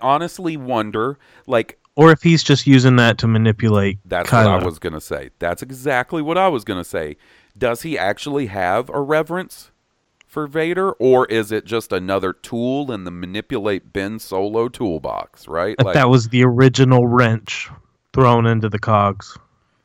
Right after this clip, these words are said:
Speaker 1: Like, you know who your grandfather was? He was Darth Vader, and you know what Darth Vader did and should have done, et cetera, et cetera, and just built up this idea of Vader as this all-powerful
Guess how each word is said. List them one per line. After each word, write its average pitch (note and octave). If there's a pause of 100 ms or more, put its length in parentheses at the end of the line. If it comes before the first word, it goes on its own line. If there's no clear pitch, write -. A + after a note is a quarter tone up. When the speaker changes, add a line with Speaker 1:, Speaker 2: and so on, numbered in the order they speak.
(120)
Speaker 1:
Like, F2
you G#2
know G2
who G2+
your F#2
grandfather F#2+
was? A2
He F#2
was D#2+
Darth D#2
Vader, D#2
and D#2
you E2+
know F2
what D#2+
Darth E2
Vader D#2+
did F2
and E2
should E2+
have F#2
done, G#2+
et D#2
cetera, E2+
et E2
cetera, F2
and E2+
just D#2+ (460)
built G#2+
up G#2
this G2+
idea F#2
of D#2
Vader D#2
as D2+
this E2
all-powerful E2+